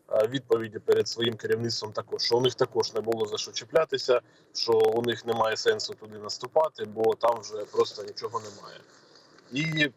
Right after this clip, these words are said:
ми ж розуміємо, що мобілізація у них, е, вони там кажуть, що пройшла, але насправді мобілізація йде весь час,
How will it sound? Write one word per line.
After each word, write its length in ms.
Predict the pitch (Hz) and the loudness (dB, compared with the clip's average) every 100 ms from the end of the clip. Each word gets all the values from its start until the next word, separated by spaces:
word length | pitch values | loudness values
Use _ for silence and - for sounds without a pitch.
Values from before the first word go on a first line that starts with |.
| _ _ _ _ - - 127 | _ _ _ _ -20 -16 0
ми 140 | 135 | 2
ж 100 | 127 | 4
розуміємо, 560 | 131 135 139 135 120 113 | 4 4 4 4 4 0
що 180 | - | 2
мобілізація 720 | 117 117 127 120 123 117 - 113 | 0 2 2 4 2 2 4 4
у 80 | 117 | 4
них, 420 | 117 113 - - | -2 -6 -10 -4
е, 40 | 110 110 107 107 107 107 104 104 _ _ _ 107 | -2 2 2 4 4 6 4 2 _ _ _ -6
вони 200 | 110 110 | -4 -4
там 160 | 107 - | -6 -4
кажуть, 300 | 104 104 - | -4 -4 -12
що 100 | 104 | -6
пройшла, 440 | 120 120 - 160 | -2 -2 2 2
але 260 | 131 117 123 | 2 -2 -2
насправді 460 | 113 - 131 123 | -4 0 0 0
мобілізація 720 | 110 110 117 110 123 117 - 107 | -4 -6 -6 0 0 0 -6 -8
йде 260 | 107 117 | -4 -2
весь 200 | 113 107 | -2 -4
час, 400 | - 139 127 - | 0 0 0 -4